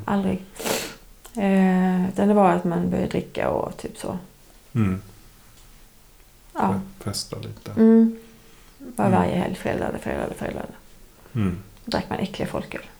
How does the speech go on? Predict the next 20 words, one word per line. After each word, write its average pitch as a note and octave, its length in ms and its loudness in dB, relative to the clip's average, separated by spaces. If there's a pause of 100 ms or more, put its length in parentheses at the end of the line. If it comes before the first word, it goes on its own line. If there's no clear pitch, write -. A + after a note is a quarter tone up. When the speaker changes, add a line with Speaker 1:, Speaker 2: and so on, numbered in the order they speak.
(220)
Speaker 1:
<laughs> - 280 -20
För - 580 -2
man A3 160 8
hade G#3 240 6
vänner C4 600 6
som C4+ 180 8
var B3 240 10
arton - 220 4
som - 200 2
köpte C4+ 420 6
folköl. A3+ 520 4
Det E4+ 640 4
var B3 100 8
det A#3+ 100 8
man, G3+ 120 4
det C#4 80 6
var A#4 240 8
det B3 60 6
man G3 140 6
drack, F3+ 340 2